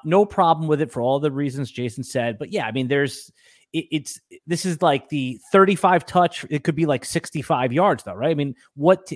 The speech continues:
what is the, um, the Giant-, who are the Giants playing week ten here? They got, um, who is it? Uh, I, I knew the,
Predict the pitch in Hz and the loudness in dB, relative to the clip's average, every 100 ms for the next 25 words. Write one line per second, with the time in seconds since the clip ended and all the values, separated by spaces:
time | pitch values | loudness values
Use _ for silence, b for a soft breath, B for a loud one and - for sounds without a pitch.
0 | 156 180 185 165 175 165 156 156 101 147 | -2 0 2 0 0 2 2 0 -6 -4
1 | 208 220 190 240 240 214 180 - 160 139 | 0 2 2 0 2 0 0 -2 -2 -2
2 | 135 - 131 113 107 104 120 139 131 - | -4 -6 -8 -6 -6 -4 -2 0 -2 -2
3 | 139 123 120 117 _ - - _ _ _ | 0 0 -2 -6 _ -12 -12 _ _ _
4 | 185 113 98 - 117 113 113 110 - _ | -4 -4 -6 -14 -10 -8 -8 -10 -14 _
5 | _ _ - 127 131 139 165 135 135 | _ _ -12 -8 -6 -2 -2 -2 -2